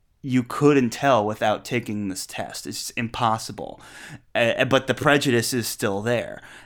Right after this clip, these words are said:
And that's, I think both of us can agree, like, the interesting hook. And, like, one of the more interesting hooks in all of sci-fi is, like, how do you define humanity? Like,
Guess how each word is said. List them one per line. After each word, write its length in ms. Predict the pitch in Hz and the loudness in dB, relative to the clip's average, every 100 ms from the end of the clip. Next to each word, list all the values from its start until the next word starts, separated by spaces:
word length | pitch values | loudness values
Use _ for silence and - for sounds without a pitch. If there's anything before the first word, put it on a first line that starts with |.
| - | 2
And 260 | 131 120 | 6 6
that's, 400 | 135 139 - - - 143 - _ _ - - | 6 4 0 -10 -10 -14 -14 _ _ -4 -2
I 100 | 120 | 2
think 320 | 151 123 - | 4 2 4
both 220 | 123 123 | 2 4
of 100 | 117 | 0
us 160 | 113 - | 0 0
can 120 | 113 | -2
agree, 220 | 113 143 | 2 4
like, 180 | 117 - | 4 0
the 80 | 127 143 | -2 4
interesting 440 | 143 139 - 127 | 4 2 -4 -4
hook. 260 | 120 131 - | 0 0 2
And, 160 | 143 131 | 4 4
like, 140 | 127 | 4
one 160 | 139 190 | 4 4
of 40 | |
the 60 | 180 | 6
more 180 | 139 | 6
interesting 520 | 135 135 - - 131 113 | 6 4 2 -2 0 2
hooks 300 | 139 139 131 | -2 -2 0
in 120 | 110 | 2
all 220 | 120 127 | 2 2
of 60 | 101 | -2
sci-fi 600 | - 123 147 - 92 87 | -6 -6 -6 -8 -14 -12
is, 200 | 98 - | -12 -8
like, 180 | 104 104 | -6 -4
how 180 | 123 120 | 0 0
do 60 | |
you 80 | 120 | 0
define 420 | 113 - 113 113 113 | -2 -2 -2 -2 -4
humanity? 520 | 107 110 127 110 110 | -4 -2 0 0 0
Like, 240 | 107 110 | -2 -4